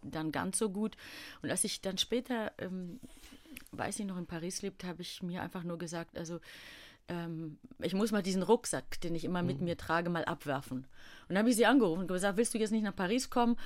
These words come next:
Speaker 1: Komm, und ich, ich hab da mal Fernsehen und ich weiß nicht was, und dann gehen wir zusammen aus.“ Ich hatte eine sehr junge Mutter, sie hat mich mit neunzehn auch bekommen, ja.
Speaker 2: Mhm.
Speaker 1: Und, äh, so kam wieder unser Verhältnis, äh, ein gutes Verhältnis zustande, aber eher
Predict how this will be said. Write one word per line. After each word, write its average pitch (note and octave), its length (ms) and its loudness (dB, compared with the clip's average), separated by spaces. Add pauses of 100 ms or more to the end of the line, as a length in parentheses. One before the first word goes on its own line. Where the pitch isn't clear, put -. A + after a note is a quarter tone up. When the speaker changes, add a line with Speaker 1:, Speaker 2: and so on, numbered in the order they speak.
(180)
Speaker 1:
Komm, B3 300 8
und F3+ 280 -2
ich, F3+ 180 -2
ich - 180 -6
hab F3 140 -4
da E3 80 -2
mal D3 120 -2
Fernsehen A3 360 4
und - 60 -2
ich - 80 -6
weiß G3+ 140 4
nicht G#3 140 -2
was, F#3+ 100 -2
und F3 80 -2
dann E3+ 140 -2
gehen F3 140 -2
wir E3 100 -2
zusammen D#3 360 -2
aus.“ B3 320 2 (300)
Ich - 80 -4
hatte F#3+ 140 0
eine F#3 180 -2
sehr F3+ 140 2
junge A3+ 220 6
Mutter, C#3+ 280 -2
sie D#3 120 -6
hat E3+ 80 -6
mich F3 140 -8
mit F3 140 -6
neunzehn G3+ 480 0
auch - 80 -12
bekommen, - 420 -12
ja. D#3+ 160 -12
Speaker 2:
Mhm. F#2 300 -8 (360)
Speaker 1:
Und, F#3 380 -2
äh, F3 180 -6 (680)
so C4+ 400 4
kam A#3+ 460 2
wieder A3 420 -4
unser G3+ 220 -4
Verhältnis, G3+ 720 -6 (460)
äh, - 60 -6
ein G3+ 140 -4
gutes G#3+ 300 2
Verhältnis D#3+ 420 -4
zustande, D#3 540 -4
aber D#3+ 220 0
eher A#3+ 340 4